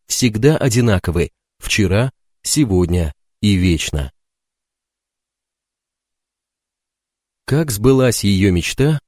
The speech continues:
о путешествии на Балканы? В октябре тысяча девятьсот семьдесят третьего года автор этой книги вместе с группой из шестидесяти человек предпринял поездку в Югославию. У нас было два гида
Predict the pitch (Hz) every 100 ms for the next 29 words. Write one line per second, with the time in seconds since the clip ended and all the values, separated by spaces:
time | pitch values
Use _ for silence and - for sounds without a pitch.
0 | - 107 - 120 110 - 131 - 113 104
1 | 95 _ 98 101 98 92 - 90 78 69
2 | - _ _ _ _ _ _ _ _ _
3 | _ - 95 120 139 151 170 - 135 117
4 | - 101 104 113 127 - 127 120 104 -
5 | 101 117 123 - 95 98 98 151 131 92
6 | 80 - 123 113 - 104 110 117 101 -
7 | 120 147 107 90 - _ - 95 175 160
8 | 147 110 123 170 - 117 113 107 - 120
9 | - 120 101 - 95 92 98 92 113 147
10 | - _ _ 98 104 160 185 170 - 117
11 | 113 113 - 110 90 95 92 85 95 82
12 | 73 64 - _ _ _ _ 90 104 139
13 | 110 131 117 101 127 104 139 131 123 104